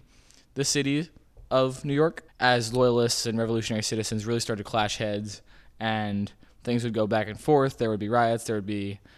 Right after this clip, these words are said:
different fighting that broke out. It was very tense at this time. And a thing that actually was happening during the revolution here was that there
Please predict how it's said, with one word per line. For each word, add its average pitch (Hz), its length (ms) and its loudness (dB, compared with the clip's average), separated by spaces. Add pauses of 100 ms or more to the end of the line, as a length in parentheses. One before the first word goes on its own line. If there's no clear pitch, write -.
(120)
different 110 260 -8
fighting 123 300 2
that 117 100 -2
broke 120 180 -2
out. 120 140 0
It 113 60 0
was 110 140 -4
very 127 540 0 (380)
tense - 500 -2
at 104 140 -6
this - 140 -10
time. 101 260 -10 (240)
And 113 300 2
a 107 80 -2
thing 151 140 0
that 127 100 2
actually 117 300 -2
was 104 500 -6
happening 117 640 0 (460)
during 123 200 4
the 135 60 2
revolution 147 380 2
here 156 220 0 (400)
was 117 320 2
that 113 360 0 (360)
there 117 440 2